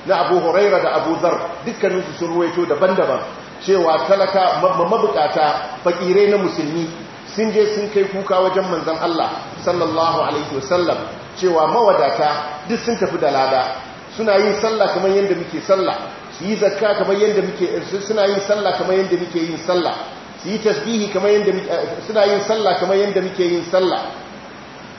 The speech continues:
amma kuma suna yin sadaka da rarar dukiyar da Allah ya ba su, mu ko ba ma samun yin wannan sadaka.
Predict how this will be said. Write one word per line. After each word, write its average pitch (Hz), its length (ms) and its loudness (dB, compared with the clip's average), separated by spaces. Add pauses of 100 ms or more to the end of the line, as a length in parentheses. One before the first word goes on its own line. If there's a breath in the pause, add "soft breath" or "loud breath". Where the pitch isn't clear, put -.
amma 180 340 2
kuma 185 180 0
suna 180 260 0
yin 175 140 0
sadaka 190 420 2 (440)
da 160 100 0
rarar 208 380 4
dukiyar 208 380 0
da 160 120 -2
Allah 156 260 2
ya 143 100 2
ba 147 140 4
su, 123 120 -4 (400)
mu 196 80 -2
ko 185 100 0
ba 190 160 4
ma 170 200 2
samun 165 320 0
yin 160 160 0
wannan 139 280 -2
sadaka. 143 380 -2